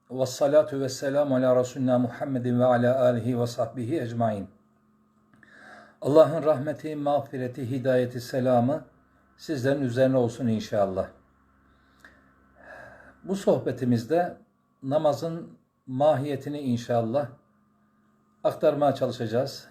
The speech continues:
Dilimiz döndüğü ölçüde. Rabbim hakkıyla istifade ettirsin. Evet, günde beş vakitte Rabbimizin huzuruna durup ona kulluğumuzu arz etmeye çalışıyoruz. Fakat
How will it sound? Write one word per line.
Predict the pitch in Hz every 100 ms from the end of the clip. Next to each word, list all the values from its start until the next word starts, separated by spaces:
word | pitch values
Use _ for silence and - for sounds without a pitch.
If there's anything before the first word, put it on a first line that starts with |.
| 143
Dilimiz | 135 127 135 135 - - - - 117
döndüğü | 135 123 127
ölçüde. | 147 117 113 117 101 90 - _ _ _ _ _ - 143
Rabbim | 143 160 156 123 - - _ _ -
hakkıyla | - 156 - - 151 131 147
istifade | - 135 - 127 131
ettirsin. | 123 - 110 - 95 - _ _ _ _ _ _ _ 170
Evet, | 135 - - _ _ _ _ _ _ _ _ _ _ _ _ _
günde | 175 175 165
beş | 170 -
vakitte | 147 139 - 139 160 - - _ _ - 123
Rabbimizin | 143 160 143 135 131
huzuruna | 131 123 131 131 113
durup | 110 139 - _ _ _ _ _ _ _ -
ona | 151 147
kulluğumuzu | - 139 143 135 123 147
arz | 127 120
etmeye | 120 131 120
çalışıyoruz. | 117 104 - 107 95 - - _ _ _ _ _ _ _ _ _ _ _ -
Fakat | 160 160 - -